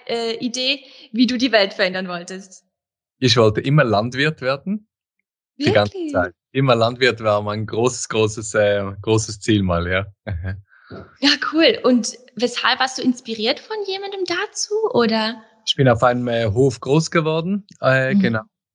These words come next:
Speaker 2: äh, mit einem Landwirtschafts-, äh, Betrieb, äh, genau, sind wir groß geworden, mit einer Bauernfamilie haben wir zusammen gewohnt.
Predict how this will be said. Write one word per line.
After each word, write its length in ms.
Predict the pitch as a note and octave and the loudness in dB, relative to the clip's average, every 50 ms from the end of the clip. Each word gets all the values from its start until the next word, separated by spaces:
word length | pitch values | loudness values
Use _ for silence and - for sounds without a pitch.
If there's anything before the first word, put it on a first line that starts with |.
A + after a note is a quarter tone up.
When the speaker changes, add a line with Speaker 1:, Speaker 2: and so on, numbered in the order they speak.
| _ | _
Speaker 2:
äh, 140 | - B2+ B2 | -6 -4 -4
mit 120 | B2 A#2+ A2+ | -2 0 2
einem 100 | A2 A2 | 2 2
Landwirtschafts-, 720 | A2+ A2 A2+ C3 C3+ C#3+ C3+ C3+ - C3 B2+ - - - - | 2 0 0 0 0 0 0 2 2 0 0 0 -4 -6 -4
äh, 360 | B2+ B2 A#2+ A#2+ A#2 A2+ A2 A2 | -2 -2 -2 -2 -2 -4 -4 -6
Betrieb, 560 | - A#2 A2 - A#2+ A#2+ B2+ C#3 C3+ - - - | -6 -8 -6 -2 0 2 2 2 2 -2 -8 -14
äh, 340 | A2 - A#2 A2+ A2 A2 G#2+ G#2+ | -8 -4 -2 0 0 0 -2 -2
genau, 160 | - A2 G2+ A2 | -2 0 0 0
sind 220 | G#2+ - G#2+ F2+ | 0 0 -2 -4
wir 40 | - | -2
groß 240 | - A2 B2 A#2+ - | -2 -2 -2 0 0
geworden, 360 | - B2+ A#2 A#2+ A#2+ A#2+ A#2 | 0 2 2 2 2 2 0
mit 100 | A2+ G#2+ | 2 2
einer 140 | G#2 G#2 G2+ | 2 2 4
Bauernfamilie 640 | F2+ G2+ A2 B2+ C3 - C#3 C3 B2+ B2+ B2+ C3+ B2+ | 4 4 4 4 2 0 0 0 0 0 0 2 2
haben 140 | A2+ G#2+ G#2+ | 2 2 2
wir 80 | G2+ | 0
zusammen 420 | E2+ - G#2 - G#2+ G#2+ B2+ D3+ D#3 | -2 -2 -4 -2 0 0 0 0 0
gewohnt. 400 | D#3 D3 C#3 D#3 F3+ G3 - | 0 0 -2 -2 -4 -4 -6